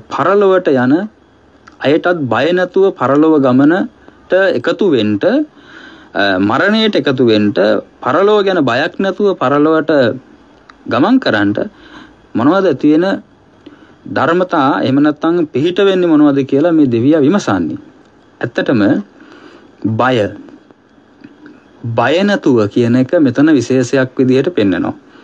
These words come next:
මේ සූත්‍රය නමත් බීත සූත්‍රය. බයක්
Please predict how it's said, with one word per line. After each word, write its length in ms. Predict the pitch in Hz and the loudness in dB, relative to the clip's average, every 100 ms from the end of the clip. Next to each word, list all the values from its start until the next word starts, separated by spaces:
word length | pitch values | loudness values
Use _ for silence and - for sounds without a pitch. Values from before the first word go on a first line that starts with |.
| - - - - - - - | -20 -20 -20 -20 -20 -20 -10
මේ 140 | - 113 | -4 0
සූත්‍රය 400 | 139 143 - 135 | 0 0 0 2
නමත් 260 | 127 147 131 | 2 0 -2
බීත 300 | 110 143 147 | -2 -4 -2
සූත්‍රය. 580 | 143 - 117 113 - 104 156 294 302 _ - - - - - - | -4 -2 -4 -4 -4 0 0 0 -4 _ -20 -20 -20 -20 -20 -10
බයක් 720 | 117 113 147 214 240 _ - | -4 -2 0 -2 -4 _ -14